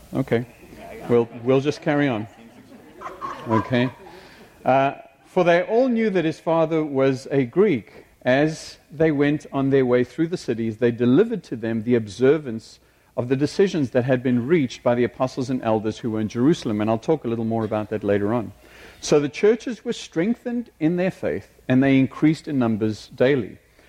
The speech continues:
And they went through the region of Phrygia and Galatia," and we can throw some of those slides up there, "having been forbidden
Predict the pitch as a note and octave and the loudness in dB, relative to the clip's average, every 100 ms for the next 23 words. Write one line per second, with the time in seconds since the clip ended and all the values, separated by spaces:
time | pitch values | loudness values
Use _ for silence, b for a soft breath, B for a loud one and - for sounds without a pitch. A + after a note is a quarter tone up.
0 | b b C3 C3+ C#3 G#3 - G#3+ G#3 G#3+ | b b 0 2 2 0 -2 -4 -2 0
1 | C#3 C#3 D3 D#3+ C#3 - C3 A#2+ A#2 B2+ | 2 0 0 -4 -6 -2 -2 0 0 0
2 | C#3+ A#2+ A2 - A2+ A#2 - A#2 B2+ A#2+ | 2 2 2 -2 -2 -2 -4 -2 2 2
3 | - A#2+ A2+ G#2+ - - - A2 G#2+ A2 | 0 -2 2 0 0 -16 -6 -2 -2 -2
4 | G2+ - F#2 B2 B B B B E3+ E3 | -4 0 -2 -2 B B B B -2 0
5 | F3 F3 F3 - D3 D3 A3+ D3 B2 D#3+ | 0 -2 -2 -2 0 2 0 0 -4 -6